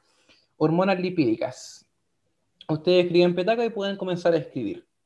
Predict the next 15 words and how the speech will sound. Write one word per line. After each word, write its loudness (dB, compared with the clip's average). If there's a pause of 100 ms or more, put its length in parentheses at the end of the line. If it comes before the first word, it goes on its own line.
(440)
¿P -2
de -4
qué? -4
De -2
progesterona. -4 (1700)
Imagino -2
que -2
ustedes 0
ya 2
la -2
habrán -2
conocido. -8 (800)
E -2
de -2
estrógenos. -8